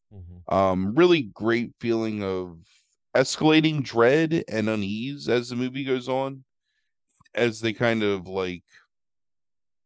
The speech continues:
Speaker 2: build these layers on top of 'em, and, um, Woodward is kinda drawn further and further into,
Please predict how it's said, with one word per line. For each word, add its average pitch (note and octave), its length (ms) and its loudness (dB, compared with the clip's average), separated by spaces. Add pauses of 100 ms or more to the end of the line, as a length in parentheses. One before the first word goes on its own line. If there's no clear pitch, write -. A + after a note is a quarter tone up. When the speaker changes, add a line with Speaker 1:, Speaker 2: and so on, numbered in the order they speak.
(260)
Speaker 2:
build A2 240 0
these G2+ 220 -2
layers G2+ 420 2
on F#2+ 140 -2
top F#2+ 260 -4
of F#2+ 140 -12
'em, F#2 180 -4
and, F2 280 -4 (960)
um, F#2 300 0
Woodward A2 460 4
is F#2+ 80 -12
kinda G#2+ 260 -2
drawn G#2 400 -2
further G2+ 380 -2
and F#2+ 120 -10
further G2 380 -4
into, F#2 640 -4